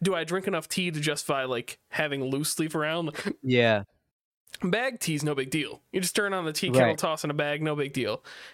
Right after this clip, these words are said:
Speaker 1: If you're gonna make
Speaker 2: Exactly.
Speaker 1: the commitment to loose leaf, like, you even have to kinda read the instructions and be like, "Hey, you have to, like, steep it at this temperature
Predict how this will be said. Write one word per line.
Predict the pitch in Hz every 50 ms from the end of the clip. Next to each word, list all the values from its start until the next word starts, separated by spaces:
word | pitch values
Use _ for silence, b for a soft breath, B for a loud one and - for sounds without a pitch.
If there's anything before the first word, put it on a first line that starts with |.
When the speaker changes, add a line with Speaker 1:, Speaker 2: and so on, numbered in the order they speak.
| B B
Speaker 1:
If | 131 - 120
you're | 123 127
gonna | 139 156 294
make | 269 240 110
Speaker 2:
Exactly. | 98 - 180
Speaker 1:
the | 175
commitment | - 196 190 185 156 160 156 -
to | 147
loose | 135 143 160 202 - -
leaf, | 120 117 107 - -
like, | 131 131 147 -
you | 175 185
even | 208 202 190 160
have | 160 156 147 -
to | 151 131
kinda | - 165 156 143
read | 143 156 160 156
the | 147 139
instructions | 131 - - - - - - 156 143
and | 139 139
be | 127
like, | 127 131 135 -
"Hey, | 170 160 156 143 135 139 B B B B B B B B B B _ _
you | 160 160 160 156
have | 151 165 156 151 -
to, | - 151 147 151 - _ _ - 170
like, | 156 160 156 147 143
steep | - - - 180 160
it | 170 147
at | 135 131 -
this | 165 160 -
temperature | - 185 196 190 185 - - 147 120 117 120 -